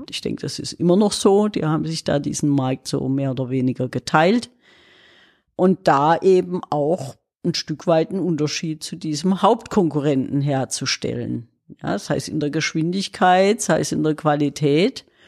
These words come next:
Wobei es eben dann nicht um die Qualität ging von dem Material, die musste eh sein, weil wenn man was Falsches in diese Öfen reinschmeißt,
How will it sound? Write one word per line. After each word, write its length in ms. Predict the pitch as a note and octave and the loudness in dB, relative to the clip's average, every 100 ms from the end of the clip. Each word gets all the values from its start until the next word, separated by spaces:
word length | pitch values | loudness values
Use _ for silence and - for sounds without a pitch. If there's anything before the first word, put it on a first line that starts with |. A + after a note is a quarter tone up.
| _ - | _ -6
Wobei 240 | D3 E3+ | 2 4
es 100 | E3 | 4
eben 280 | D#3+ E3+ E3 | 4 4 6
dann 200 | D#3+ D#3+ | 6 6
nicht 220 | E3+ G3 | 4 4
um 100 | F#3+ | 2
die 120 | F#3 E3+ | 2 2
Qualität 720 | E3 D#3+ D#3 - D#3+ D3+ - | 2 4 2 2 2 0 0
ging 240 | E3 D#3+ | 2 2
von 240 | - D3+ C#3 | 2 2 2
dem 160 | C3 | 2
Material, 800 | C3 A#2+ - C3 A#2+ B2 E3+ A#3+ | 0 -2 -6 -6 -4 0 2 2
die 240 | - E3+ F3 | 0 2 4
musste 360 | F3+ - - | 4 0 -4
eh 280 | - C#3 C#3 | -2 0 0
sein, 500 | - F#3 F#3 A#3 B3 | 0 2 2 4 4
weil 180 | D#3 D3+ | 2 2
wenn 120 | D#3 | 2
man 160 | D3+ D3 | 2 2
was 200 | C#3+ - | 0 0
Falsches 460 | D3 C#3+ D3+ D3+ | 0 0 -2 -4
in 160 | C#3 C#3+ | -2 -2
diese 240 | C3+ C3 | 0 0
Öfen 400 | G2+ C3+ C#3 E3+ | 0 0 0 0
reinschmeißt, 880 | E3 D#3 D#3+ D#3+ - F3 F#3 G3+ | 0 2 2 0 2 4 4 2